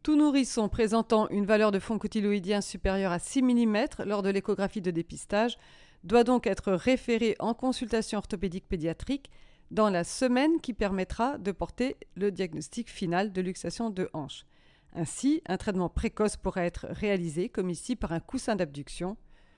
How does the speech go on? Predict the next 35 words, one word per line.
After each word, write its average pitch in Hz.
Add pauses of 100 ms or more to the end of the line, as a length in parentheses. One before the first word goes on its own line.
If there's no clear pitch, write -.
(300)
Le 214
suivi 254
thérapeutique 226 (240)
sera 214
abordé 175
dans 202
le 202
module 196
dix. 165 (2250)
En 226
cas 294
de 254
mesure 247
de 220
fond 269
cotyloïdien 220
supérieur 202
à 170
six -
millimètres, 180 (540)
Il 247
ne 254
faut 285
surtout -
pas - (120)
dire : 180 (1000)
Probable 247
dysplasie 202
de 196
hanche 226
à 196
recontrôler 214
dans 214
un 233
mois. 170